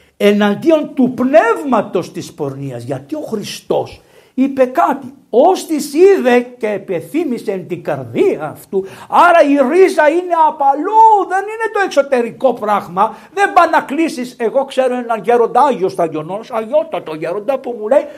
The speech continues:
«Όταν ήρθα στο Άγιον Όρος και κλείστηκα στο κελί μου, εγώ δεν ήξερα τίποτα. Ήρθε ο διάβολος και μου τα μάθε όλα μέσα εδώ». Το καταλάβατε; Άρα τι σημαίνει;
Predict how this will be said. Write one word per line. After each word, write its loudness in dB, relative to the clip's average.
«Όταν 0
ήρθα -8
στο -6
Άγιον -6
Όρος -4
και -4
κλείστηκα -8
στο -10
κελί -8
μου, -8
εγώ -2
δεν -6
ήξερα -12
τίποτα. -12
Ήρθε -2
ο -4
διάβολος -4
και -8
μου -12
τα -2
μάθε -8
όλα -8
μέσα -14
εδώ». -16
Το -10
καταλάβατε; -2
Άρα -6
τι -6
σημαίνει; -8